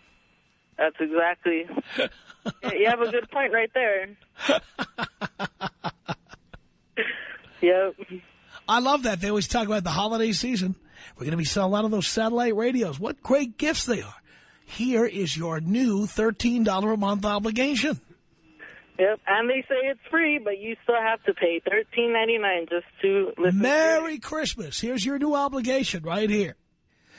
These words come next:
Speaker 2: That,
Speaker 1: <laughs>
Speaker 2: that, that's what, that's what a woman having a baby is like.
Speaker 1: Yep.
Speaker 2: Here's a, here's a gift from God.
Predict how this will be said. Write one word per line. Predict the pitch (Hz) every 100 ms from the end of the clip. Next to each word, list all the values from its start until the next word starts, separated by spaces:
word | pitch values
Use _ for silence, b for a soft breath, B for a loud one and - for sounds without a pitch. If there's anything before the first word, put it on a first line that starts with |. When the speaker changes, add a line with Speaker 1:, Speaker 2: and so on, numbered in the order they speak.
| B
Speaker 2:
That, | 190 254
Speaker 1:
<laughs> |
Speaker 2:
that, | 302 269 -
that's | 262 254 254
what, | 285 262
that's | 240 254
what | 277
a | 262
woman | 247 247
having | 233 226 220
a |
baby | 190 233 226 202
is | 156
like. | 156 135 _ - _ _ _ _ _
Speaker 1:
Yep. | - - 349
Speaker 2:
Here's | 349 359 240
a, |
here's | 226 320 269
a | 220
gift | 262 254
from | - 247 254
God. | 262 349 277